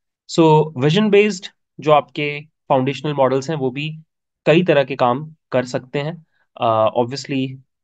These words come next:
they can do image generation, they can do visual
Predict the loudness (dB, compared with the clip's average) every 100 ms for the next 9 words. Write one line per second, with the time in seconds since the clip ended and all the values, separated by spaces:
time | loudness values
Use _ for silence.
0 | _ _ -8 -4 -2 -2 -2 -2 -2 -4
1 | -4 -2 -4 -8 -16 -10 -8 -4 -6 -6
2 | -10 -10 -16 _ _ _ _ _ _ _
3 | _ _ _ _ _ _ -4 -2 0 -2
4 | 0 2 2 0 -4 -14 _ _ _ _
5 | _ _ -10 -8 -8 -4 -2 -2 -4